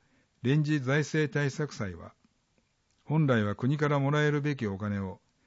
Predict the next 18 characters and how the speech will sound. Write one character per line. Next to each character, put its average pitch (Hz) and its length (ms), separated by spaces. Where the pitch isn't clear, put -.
町 165 200
が 113 140
借 107 200
金 143 220
し 110 80
て 107 80
い 101 80
る 98 80
も 92 120
の 87 120
で、 87 220
返 147 220
済 160 240
額 110 160
相 131 200
当 135 200
分 127 260
は 117 240